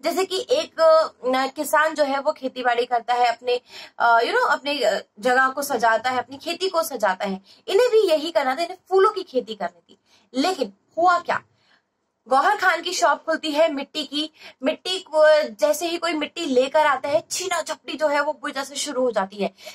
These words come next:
जिसमें बीच में बिग बॉस को भी पढ़ना पड़ता है। बिग बॉस यहाँ पर कहते हैं कि हमने आपको task कुश्ती लड़ने का या छीना झपटी का नहीं, बल्कि farming का दिया है।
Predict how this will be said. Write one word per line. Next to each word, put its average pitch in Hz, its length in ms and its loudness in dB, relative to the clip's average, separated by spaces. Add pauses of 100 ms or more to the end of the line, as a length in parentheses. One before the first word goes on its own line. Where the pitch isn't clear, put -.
(440)
जिसमें 370 380 -2
बीच 320 260 -6
में 320 140 0
बिग 254 200 -8
बॉस 254 320 0
को 269 140 -4
भी 262 160 -4
पढ़ना 277 340 0
पड़ता 196 280 -6
है। 196 240 -4 (400)
बिग 285 220 -4
बॉस 381 320 2
यहाँ 320 160 4
पर 311 160 0
कहते 302 260 0
हैं 311 180 2
कि 311 100 -4
हमने 294 460 0
आपको 254 400 0
task 247 400 -2 (480)
कुश्ती 392 440 -2
लड़ने 302 320 2
का 294 80 0
या 285 180 0
छीना 285 320 -4
झपटी 269 320 -8
का 254 100 0
नहीं, 240 320 -4
बल्कि 233 280 -4
farming 233 640 0
का 226 180 2
दिया 202 320 -2
है। 196 380 -2